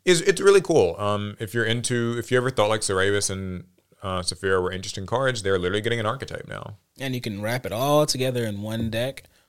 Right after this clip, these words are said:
Speaker 2: Also, there's new Magic Spectre support on the horizon.
Speaker 1: Oh, yeah, that stuff was pretty exciting.
Speaker 2: That, it looked fun because, uh, they're,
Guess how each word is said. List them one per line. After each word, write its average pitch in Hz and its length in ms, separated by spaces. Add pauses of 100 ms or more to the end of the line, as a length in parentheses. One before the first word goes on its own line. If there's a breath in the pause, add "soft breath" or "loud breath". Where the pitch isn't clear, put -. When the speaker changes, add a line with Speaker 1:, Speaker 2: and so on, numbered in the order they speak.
(220 soft breath)
Speaker 2:
Also, 202 580
there's 139 220
new 135 140
Magic 120 320
Spectre 123 320
support 147 380
on 123 180
the 123 60
horizon. 120 600 (280)
Speaker 1:
Oh, 110 240
yeah, 101 200
that 90 140
stuff 87 140
was 80 100
pretty 80 200
exciting. 78 520 (140)
Speaker 2:
That, 143 200
it 170 60
looked 175 220
fun 156 360
because, 135 460
uh, 123 260
they're, 123 360